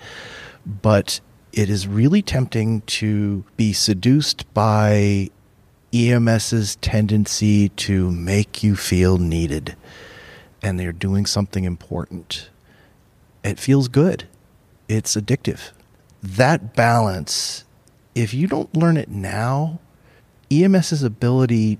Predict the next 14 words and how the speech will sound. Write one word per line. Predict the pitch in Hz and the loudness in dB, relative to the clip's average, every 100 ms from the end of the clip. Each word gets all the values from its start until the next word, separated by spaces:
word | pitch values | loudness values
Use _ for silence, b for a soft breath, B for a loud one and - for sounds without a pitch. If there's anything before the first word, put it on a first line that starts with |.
| - | -6
to | - 104 104 101 101 101 _ - - | -2 0 2 0 -2 -6 _ -20 -20
seduce | - - 113 101 98 123 143 - | -10 -4 -2 -2 2 2 4 0
you | 110 90 92 - _ _ - | -4 -6 -8 -14 _ _ -10
with | 110 107 104 - - b b b b b b _ _ - | -2 0 0 -2 -16 b b b b b b _ _ -14
the | 107 113 110 - | -2 2 2 2
opportunity | 117 127 - 127 117 113 | 0 0 -2 0 2 0
to | - | 0
be | 98 113 110 107 104 | -2 2 4 4 2
doing | 98 113 | 2 2
something | 123 131 127 117 | 2 -2 0 -2
important, | 104 - 117 101 - _ _ _ - | -2 -2 -4 -6 -14 _ _ _ -8
to | 117 | -6
be | 101 110 110 110 107 - B B B B | -4 0 2 2 0 -4 B B B B
needed, | 98 110 113 110 87 107 | 0 4 4 4 0 -4